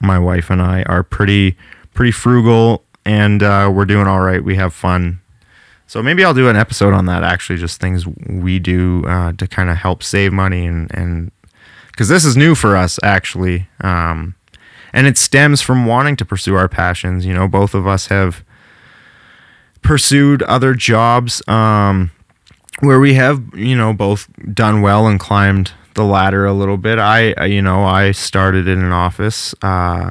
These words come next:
I actually started in a warehouse, um, at a, at an electrical supplier, and then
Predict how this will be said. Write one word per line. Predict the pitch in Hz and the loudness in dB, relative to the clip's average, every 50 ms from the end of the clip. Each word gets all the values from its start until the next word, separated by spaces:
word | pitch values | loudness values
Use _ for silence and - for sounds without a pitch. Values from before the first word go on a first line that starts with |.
| - - | -4 0
I | 101 | 0
actually | 110 120 - - 120 | 0 2 0 0 -2
started | 95 - - - 127 123 123 113 113 98 | -2 -2 -2 0 2 2 4 2 2 0
in | 110 110 | 0 0
a | 104 101 | 0 0
warehouse, | 101 104 107 110 123 120 117 92 87 90 90 - - - - - | 0 0 0 0 0 0 0 -2 -2 -4 -4 -8 -10 -14 -14 -10
um, | - - - 95 95 92 90 90 90 - - _ _ _ _ _ _ _ - - | -8 -6 -6 -4 -4 -6 -6 -8 -8 -12 -14 _ _ _ _ _ _ _ -12 -8
at | - 98 95 92 | -6 -4 -2 -2
a, | 92 90 85 82 82 80 78 82 90 - _ _ _ _ _ _ - | 0 0 0 -2 -2 -4 -4 -8 -10 -14 _ _ _ _ _ _ -4
at | 104 104 | -2 0
an | 104 | 0
electrical | 104 107 110 113 123 127 - 120 - - 104 101 | 2 2 2 0 0 -2 -2 -6 -6 -4 -4 -4
supplier, | - - 98 - - 101 98 98 95 98 98 98 98 | -4 -4 -8 -6 -4 -2 0 2 2 2 2 2 0
and | - - 98 98 95 | 0 -2 -2 -2 0
then | 92 92 92 92 92 95 92 95 | 0 0 0 0 0 -2 -4 -6